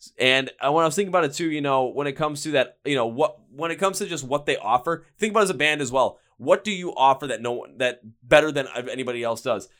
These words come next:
I was watching Local Band Smokeout, and it's a shit ton of fun, and you get to, you know, discover,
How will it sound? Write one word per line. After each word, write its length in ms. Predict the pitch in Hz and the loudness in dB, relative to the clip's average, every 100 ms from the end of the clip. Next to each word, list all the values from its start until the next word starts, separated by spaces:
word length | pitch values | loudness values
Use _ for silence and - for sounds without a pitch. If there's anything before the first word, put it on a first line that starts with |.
| _ _ - | _ _ 2
I 80 | 135 | 4
was 140 | - | 6
watching 260 | 220 220 147 | 6 4 2
Local 240 | 147 175 | 0 -2
Band 200 | 151 135 | -4 -4
Smokeout, 340 | 135 135 160 139 | -4 -4 -6 -10
and 100 | 123 | -10
it's 140 | 147 | -6
a 80 | 170 | -4
shit 340 | - - 147 - | -6 -8 -8 -4
ton 160 | 151 | -2
of 160 | 120 - | -2 -2
fun, 220 | 151 156 | -2 -2
and 180 | - 180 | -4 -6
you 80 | 180 | -6
get 120 | 175 | -2
to, 140 | 156 - | -2 -2
you 60 | 151 | -2
know, 260 | 143 135 | 0 0
discover, 720 | 131 127 - 147 139 135 127 | -2 -6 2 2 2 -2 -4